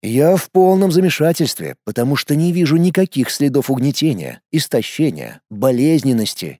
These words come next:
и разрушения личности, о которых говорила Диана. Учитывая исходные данные, я не знаю, как реагировать на эту привлекательную ухоженную женщину,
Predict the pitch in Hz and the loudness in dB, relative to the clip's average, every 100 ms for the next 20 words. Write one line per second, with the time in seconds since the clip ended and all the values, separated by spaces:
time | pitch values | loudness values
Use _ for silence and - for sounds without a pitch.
0 | - 156 170 151 160 143 185 156 165 185 | -4 0 2 2 0 0 -2 0 0 0
1 | 180 - 123 - 110 - 180 - - 139 | -4 -2 -4 -2 -8 -6 -6 -4 0 2
2 | 123 123 160 151 131 131 123 90 71 58 | 2 2 0 2 0 0 -2 -4 -6 -14
3 | - _ _ _ _ _ _ 98 110 139 | -18 _ _ _ _ _ _ -6 -2 0
4 | 127 120 120 147 120 120 113 131 160 85 | 2 0 0 0 0 0 0 0 -2 -4
5 | 69 78 90 143 151 165 135 175 156 - | -10 -12 -6 -4 -2 -2 -2 0 0 0
6 | 185 131 131 131 120 160 131 127 135 143 | -2 0 0 0 0 0 0 0 0 0
7 | 147 120 156 147 147 180 - 120 139 143 | -2 -2 -2 0 0 0 0 -2 0 -2
8 | - 156 143 156 165 185 226 - 98 160 | 0 0 0 0 -2 -4 -6 -6 -6 -8